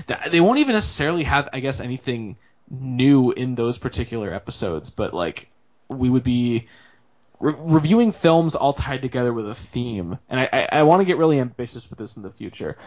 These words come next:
It's been kinda hard to plan these last couple weeks, and like, like I said, things have been so crazy, and lots of fucking movies have been coming out that we wanna talk about, and we didn't even get to the biggest one this week. Not biggest in terms of gross, because no one's seeing it, but just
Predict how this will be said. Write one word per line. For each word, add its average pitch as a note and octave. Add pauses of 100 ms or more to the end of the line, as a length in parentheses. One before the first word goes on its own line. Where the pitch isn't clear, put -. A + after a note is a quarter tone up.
(160)
It's D3
been G3
kinda F3+
hard D#3
to C#3
plan C3+ (220)
these B2+
last C3+
couple C#3
weeks, C3
and A#2
like, G#2
like G#2+
I A2+
said, -
things A#2
have A2+
been A2+
so E2+
crazy, D3+ (280)
and G3
lots D#3+
of F#3+
fucking F#3
movies F#3
have D3
been C3
coming B2
out G2+
that G#2
we B2
wanna B2+
talk C#3
about, D2+ (100)
and A2+
we B2+
didn't D3
even D#3+
get E3
to E3+
the D#3 (220)
biggest E3
one F#3
this C3
week. G2+ (300)
Not D3
biggest C#3+
in B2
terms B2
of A#2
gross, C3+
because A2+
no A2+
one's A2
seeing A#2+
it, A2
but F#2+
just -